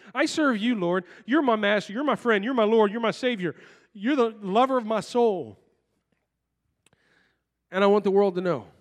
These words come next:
And I want to walk in fear of offending. I don't want to walk in fear of hurting. That is never what we set out to do. We just want to stand on truth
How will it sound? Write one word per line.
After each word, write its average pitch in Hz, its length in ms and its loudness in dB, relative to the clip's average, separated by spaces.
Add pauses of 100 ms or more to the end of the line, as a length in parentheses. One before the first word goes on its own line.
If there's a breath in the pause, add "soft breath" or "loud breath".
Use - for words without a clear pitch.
(800 soft breath)
And 190 120 2
I 208 60 8
want 233 160 4
to 214 60 2
walk 220 280 2
in 233 120 -4
fear 226 400 -2
of 214 100 -4
offending. 220 640 -4 (240 loud breath)
I 190 80 2
don't 202 100 4
want 214 100 4
to 208 40 4
walk 214 300 2
in 214 100 -6
fear 220 380 -2
of 180 120 -4 (320 loud breath)
hurting. 240 420 2
That 226 200 0
is 170 180 -2
never 214 420 2
what 202 160 0
we 196 120 -6
set 196 200 -4
out 190 180 -4
to 190 60 -12
do. 170 260 -2 (260 loud breath)
We 254 100 -4
just 233 180 -6
want 214 140 -2
to - 40 -10
stand 202 260 -2
on 185 160 -4
truth 220 480 -2